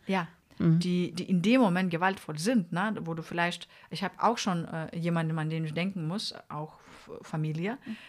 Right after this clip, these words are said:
Speaker 1: immer wieder Chance gegeben. Aber wenn jemand, wo du merkst, so, puh, echt schwierig, ne? Da kommen Schimpfwörter,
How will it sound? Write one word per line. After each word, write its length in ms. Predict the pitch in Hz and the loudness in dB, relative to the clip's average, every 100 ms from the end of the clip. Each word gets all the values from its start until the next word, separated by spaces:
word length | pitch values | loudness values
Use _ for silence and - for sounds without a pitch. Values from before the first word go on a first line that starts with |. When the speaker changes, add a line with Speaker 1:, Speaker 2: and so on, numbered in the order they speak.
| - - | -10 2
Speaker 1:
immer 240 | 220 254 | 4 4
wieder 180 | 220 202 | 4 2
Chance 380 | - 202 208 - | 2 2 2 0
gegeben. 460 | 156 160 151 156 | -4 0 0 0
Aber 260 | - 160 160 | -2 -4 0
wenn 160 | 170 180 | 2 4
jemand, 380 | 196 190 190 | 4 4 2
wo 40 | 180 | -2
du 100 | 170 | 0
merkst, 360 | 175 185 190 - | 2 2 0 -2
so, 200 | 175 170 | -2 -4
puh, 300 | - 185 156 - 175 _ _ _ _ _ - | -4 -4 -4 -8 -16 _ _ _ _ _ -2
echt 280 | 190 - | 0 0
schwierig, 340 | - 190 165 156 | -2 0 0 -2
ne? 120 | 185 | -4
Da 80 | 180 | -2
kommen 200 | 180 165 | -2 0
Schimpfwörter, 760 | - 233 - 160 156 - - | 6 6 6 0 -2 -6 -10